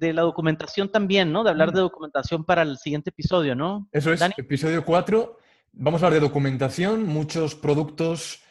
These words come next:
Speaker 2: que usáis, eh, como Segment, como Amplitude,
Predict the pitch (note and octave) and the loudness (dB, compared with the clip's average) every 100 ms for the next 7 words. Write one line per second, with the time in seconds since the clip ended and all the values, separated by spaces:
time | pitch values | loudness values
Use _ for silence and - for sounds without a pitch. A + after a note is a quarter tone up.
0 | _ _ - C3+ C3+ D3+ D#3 E3 C#3+ - | _ _ -2 -2 2 2 2 0 -4 -12
1 | - - B2 A#2+ A#2 - _ B2 B2 F3 | -14 -8 -4 -4 -6 -10 _ -4 -2 -2
2 | D3 D#3+ E3 D#3 - C3 B2 B2 D#3 D3+ | -2 -2 -2 -4 -6 -6 -4 -4 -2 -2
3 | F3+ D#3 D#3 D#3+ | -4 -2 -2 -4